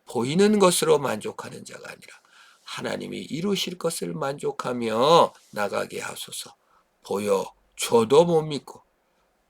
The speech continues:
보여 성취되었어도 못 믿는 것이 우리 인간인 줄 믿습니다. 하나님의 위대한 계획들을 이루어 가옵소서. 내 앞에 지어질 초가집으로 인하여 기뻐하는 자가 아니라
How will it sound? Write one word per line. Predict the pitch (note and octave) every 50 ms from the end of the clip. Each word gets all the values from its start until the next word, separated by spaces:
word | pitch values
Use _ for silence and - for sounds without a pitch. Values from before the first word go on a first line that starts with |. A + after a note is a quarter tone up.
| _ _
보여 | - G#2+ G#2 G#2+ A2 G#2+ G2+
성취되었어도 | - - - - C3+ C#3 D3+ - - - C3+ - - - A2+ A#2 C#3+ D#3 - - D#3+ D#3+ F#3 F3+
못 | E3+ D#3 D3
믿는 | D3 D3 C#3+ C#3+ C#3 C3
것이 | B2 A#2+ A#2 - - -
우리 | - - A2+ A2+
인간인 | A2+ A#2 - - - A#2 A#2 B2+ B2+
줄 | - - -
믿습니다. | - E2+ - - - - - E2+ E2+ - - D#2+ - - _ _ _ _ _ _
하나님의 | - - - - - G#2 G#2+ G#2+ A#2+ C3 B2+ -
위대한 | - - B2 C3+ D3+ D3+ D#3 F3 F3 E3+ F3 F#3 F#3+ F3+ F3 F3 _ _ _
계획들을 | - - A#2 G#2+ G#2 G#2+ _ - - A#2+ A#2+ A2 G2+ G#2
이루어 | B2 A2+ A2 A2+ A2+ A#2 B2+
가옵소서. | B2+ - - - - - - - - B2 - - - - _ _ _ - - - _ _ _
내 | - A#2 A#2 A2+ A#2+
앞에 | A#2+ A#2+ A#2+ - - B2 A2+ A2+
지어질 | A2 - - A#2+ A#2+ A#2 A#2 G#2+ A#2 A#2 A#2 A#2
초가집으로 | - - - D#3+ D#3 E3+ D#3+ D3+ D3+ D3+ C#3+ C#3 D3+ D3 C3+
인하여 | A#2+ G#2 G2+ - - - - _ _ _ _ _ _ _ _ _ _ _ _ _ _ _ _ _ _ _ _ _ _ _ _ _ _ _ _ -
기뻐하는 | - G#2+ F2+ - - G#2 G2 G2 F#2+ -
자가 | - - - -
아니라 | - - - - -